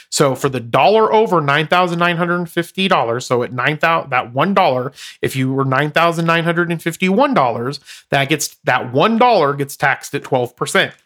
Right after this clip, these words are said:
not the entire amount. That first nine thousand nine hundred and fifty dollars still gets taxed at ten percent.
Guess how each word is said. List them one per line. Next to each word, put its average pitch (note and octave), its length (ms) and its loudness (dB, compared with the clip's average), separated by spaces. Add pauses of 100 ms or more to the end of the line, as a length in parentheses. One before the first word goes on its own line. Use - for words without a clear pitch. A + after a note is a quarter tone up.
(560)
not D3 540 0
the F#3 120 0
entire D#3+ 440 0
amount. D3+ 460 -2
That C3+ 260 0
first B3+ 480 0
nine F3+ 220 2
thousand E3 340 2
nine D3+ 200 0
hundred C#3 300 -2
and C3 120 -6
fifty C#3+ 280 -6
dollars E3+ 340 0
still A#2+ 200 -6
gets B2+ 180 -6
taxed - 320 -4
at E3+ 100 -6
ten A3 180 -2
percent. A#2+ 380 -6